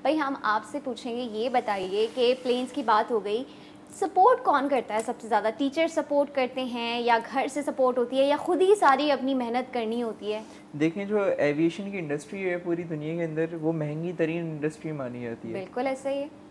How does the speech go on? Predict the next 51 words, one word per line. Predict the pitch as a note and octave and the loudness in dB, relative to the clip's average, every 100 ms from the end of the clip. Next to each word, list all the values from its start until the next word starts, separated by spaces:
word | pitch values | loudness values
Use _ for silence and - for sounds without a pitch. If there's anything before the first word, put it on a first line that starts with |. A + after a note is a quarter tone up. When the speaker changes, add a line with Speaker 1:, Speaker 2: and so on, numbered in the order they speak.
| - - | -10 6
Speaker 2:
और | D3 F3 E3+ - - | 8 8 4 -8 2
अगर | B2+ D#3 F#3 | 6 8 8
आप | G3+ | 6
प्रोटोटाइप | G3+ F3+ F#3+ G3+ F#3+ | 6 2 6 4 4
भी | G#3 | 0
बनाए, | F#3 E3+ F3+ F3+ | 2 2 2 0
ये | F3+ | -2
शायद | F3+ E3 E3 | 4 6 8
आपको | D#3+ - F3+ | 6 4 4
देखने | D3+ D3 F3 | 4 2 -2
में | E3+ | 0
एक | E3+ | 0
वुड | D#3 E3 E3+ | 4 4 6
लग | D#3 | 2
रही | C#3+ D3+ | 2 0
हो, | C#3 D3 - - D3+ | 0 -6 -12 -14 -2
लेकिन | C#3 D#3+ F3+ | -2 0 -4
ये | F3+ | -2
इतना | E3+ F3 | -2 0
आसान | E3+ D#3+ D#3 D#3+ | -2 -2 -4 -4
है | E3 C#3 | -4 -6
नहीं। | B2 C3 - | -8 -12 0
और | C3 C#3 | 2 6
ये | D#3 | 4
Speaker 1:
हम्म। | E3 | 4
Speaker 2:
कि | |
इसके | F3 - | 0 -2
अंदर | F#3 F3 | 0 2
एक्सपेंसेस | D#3 - D#3 D#3 F#3+ F3+ | 2 2 -2 0 -2 0
बहुत | D#3+ D3+ | 6 6
ज़्यादा | D#3 E3+ E3+ | 8 6 6
होते | D3+ E3 | 4 2
हैं, | E3 | -2
ख़ास | - D3 D3 | 2 2 2
करके | F3 F3 | -4 -4
जो | F3+ | -6
इसके | F#3 F#3 | -8 -6
अंदर | F3+ F#3 - | -2 -2 0
एवियोनिक्स | D3 D#3 D#3 F3+ E3 | 2 2 0 -4 -2
लग | D3+ | 0
रही | D#3+ D3+ | 0 -2
है, | C3 - | -4 -8
उसके | D3+ - G3 | -10 -4 -4
एक्सपेंसेस | - F3+ E3 E3+ | 0 -2 -2 -4
बहुत | D#3+ C3+ A#2 | -2 -2 -4
हैं। | G#2+ - - - - | -8 -16 -20 -8 2
तो | |
Speaker 1:
एवियोनिक्स | C#4 E4 E4+ F4 - | 2 4 2 0 -2
क्या | C#4+ | 0
होती | G#3+ F#3 E3+ | 0 0 -10
है? | - - | -14 -18